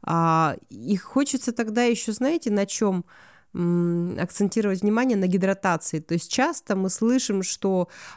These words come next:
а, вот, например, там для женщин почему-то это чаще всего рекомендуется,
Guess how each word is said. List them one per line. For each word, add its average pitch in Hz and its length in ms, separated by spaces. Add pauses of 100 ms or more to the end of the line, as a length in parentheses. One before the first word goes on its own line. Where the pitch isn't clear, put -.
а, 160 640
вот, 165 320
например, 170 380
там 170 140
для 202 200
женщин 180 680
почему-то 160 540
это 156 360
чаще 156 300
всего 160 280
рекомендуется, 208 800